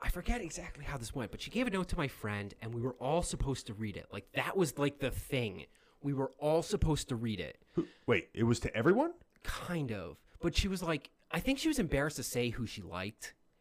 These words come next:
Speaker 1: This camp was all about fucking each other, by the way.
Speaker 2: Calculus
Speaker 1: Everyone
Speaker 2: and fucking.
Speaker 1: Calculus and fu-,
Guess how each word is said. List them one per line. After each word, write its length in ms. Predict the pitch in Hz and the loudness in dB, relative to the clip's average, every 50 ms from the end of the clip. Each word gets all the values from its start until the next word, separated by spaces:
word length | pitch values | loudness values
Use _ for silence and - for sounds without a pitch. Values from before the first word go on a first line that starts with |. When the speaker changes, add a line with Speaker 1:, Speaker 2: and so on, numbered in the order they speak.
| _ - - | _ -2 2
Speaker 1:
This 160 | 220 226 - | 2 2 4
camp 240 | - - 294 403 392 | 6 6 6 6 6
was 120 | 370 - | 4 2
all 260 | - - 165 170 170 | 4 6 6 8 8
about 240 | 170 170 135 123 - | 8 6 4 4 2
fucking 440 | - - - 156 135 - - 117 98 | -4 -2 0 0 0 0 -2 -6 -6
each 220 | 92 92 - - | -6 -6 -6 -6
other, 220 | 104 90 87 82 - | -6 -6 -6 -10 -8
by 200 | - 104 92 92 | -6 -6 -6 -6
the 120 | 85 90 | -6 -8
way. 300 | 87 87 69 - - - - | -10 -10 -12 -12 -14 -4 2
Speaker 2:
Calculus 540 | - 160 143 160 175 - 190 180 180 180 - | 6 8 8 8 10 10 10 10 10 10 10
Speaker 1:
Everyone 180 | - 185 285 | 8 8 6
Speaker 2:
and 80 | 285 - | 8 8
fucking. 460 | 156 127 - - 101 87 80 73 - - - - - | 8 8 8 6 2 0 0 -4 -10 -12 -16 2 6
Speaker 1:
Calculus 480 | - - 311 370 381 359 320 269 - | 8 8 8 8 4 4 4 4 2
and 100 | 254 214 | 0 -2
fu-, 80 | - | -2